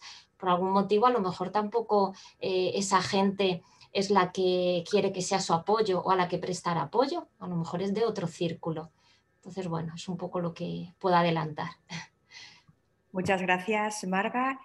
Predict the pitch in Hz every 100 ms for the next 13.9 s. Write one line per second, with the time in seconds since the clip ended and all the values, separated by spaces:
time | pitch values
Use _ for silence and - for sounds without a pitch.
0 | _ _ 185 185 233 247 220 180 180 175
1 | 180 185 226 233 233 185 165 - 156 151
2 | 135 - _ _ 180 175 175 170 175 170
3 | 170 208 - 233 208 - 214 226 214 175
4 | - - 202 202 247 233 180 165 151 139
5 | 139 135 135 - 135 127 - - - -
6 | - 165 196 226 226 208 208 233 240 240
7 | 185 185 - 170 156 - 151 208 214 185
8 | 196 196 185 180 180 170 180 185 147 160
9 | 185 185 175 160 156 165 202 - - 180
10 | 190 240 - - - - - 196 202 202
11 | 214 220 208 180 180 202 202 170 170 208
12 | 202 175 170 160 147 151 160 170 196 202
13 | 151 156 156 160 147 135 - 120